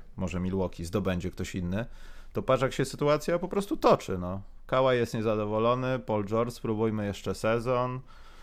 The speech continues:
W Lakersach Anthony Davis już dawno, więc poszedł sobie gdzieś i nagle zaczynamy od nowa.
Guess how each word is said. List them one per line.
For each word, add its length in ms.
W 120
Lakersach 840
Anthony 380
Davis 340
już 160
dawno, 480
więc 240
poszedł 360
sobie 280
gdzieś 500
i 60
nagle 300
zaczynamy 460
od 160
nowa. 360